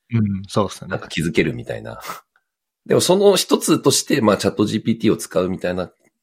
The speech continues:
Speaker 2: 感じだったら、まあ、いいのかもね。でも、その上がったもの、アイディアがいくつかこう出てきたものに対して、じゃあどれが一番適切かとか、あ、でもこれとこれ組み合わせて、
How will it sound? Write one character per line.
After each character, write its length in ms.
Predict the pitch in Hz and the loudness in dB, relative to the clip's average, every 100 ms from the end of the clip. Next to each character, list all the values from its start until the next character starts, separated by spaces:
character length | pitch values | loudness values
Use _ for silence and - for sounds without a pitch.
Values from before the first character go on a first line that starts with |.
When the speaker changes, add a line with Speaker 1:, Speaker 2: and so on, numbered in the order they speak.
| - | -10
Speaker 2:
感 180 | 110 | -4
じ 100 | 113 | -2
だ 100 | 110 | -2
っ 100 | 165 | -2
た 100 | - | 4
ら、 120 | 110 90 | 6 6
ま 100 | 76 | 2
あ、 260 | 58 - _ _ _ _ _ - | -2 -10 _ _ _ _ _ -10
い 80 | |
い 40 | 71 | -10
の 100 | 60 | -10
か 100 | - | -14
も 100 | 104 | -18
ね。 140 | 101 | -8
で 100 | 98 | 0
も、 160 | 117 95 | 2 2
そ 140 | - | 0
の 140 | 135 120 _ - | -4 -6 _ 0
上 140 | - | 2
が 120 | - | 2
っ 160 | 196 - | 0 2
た 140 | 190 | 4
も 160 | 175 175 | 6 8
の、 380 | 170 170 226 _ _ _ | 8 4 0 _ _ _
ア 140 | - | 2
イ 100 | 156 | 2
デ 60 | 127 | 6
ィ 120 | 92 | 4
ア 40 | 76 | 4
が 100 | 73 | 2
い 100 | 85 | 0
く 120 | 98 | -4
つ 100 | - | -4
か 120 | 67 | -6
こ 120 | 71 | -4
う 40 | 69 | -2
出 120 | 87 | -2
て 100 | 90 | -4
き 100 | - | -4
た 120 | 65 | -6
も 140 | 64 | -6
の 100 | 65 | -8
に 100 | 69 | -8
対 180 | 64 65 | -8 -10
し 60 | - | -10
て、 120 | 67 | -8
じ 80 | 80 | -4
ゃ 40 | |
あ 20 | |
ど 160 | 69 147 | 2 6
れ 140 | 392 | 6
が 120 | 92 73 | 6 2
一 180 | - | 0
番 160 | 85 82 | 0 0
適 220 | - 80 | -2 -4
切 220 | - - | -2 -2
か 140 | - 90 | -2 -4
と 120 | 78 | -4
か、 240 | - - _ _ _ _ _ | -10 -16 _ _ _ _ _
あ、 100 | - | 2
で 60 | 107 | 2
も 60 | |
こ 160 | - 165 | 4 6
れ 80 | 208 | 6
と 120 | 208 | 4
こ 120 | 202 | 4
れ 100 | 185 | 4
組 260 | 170 139 147 | 4 4 6
み 40 | |
合 60 | 190 | 4
わ 60 | |
せ 140 | 175 117 | 4 0
て、 380 | - 90 71 | 2 2 2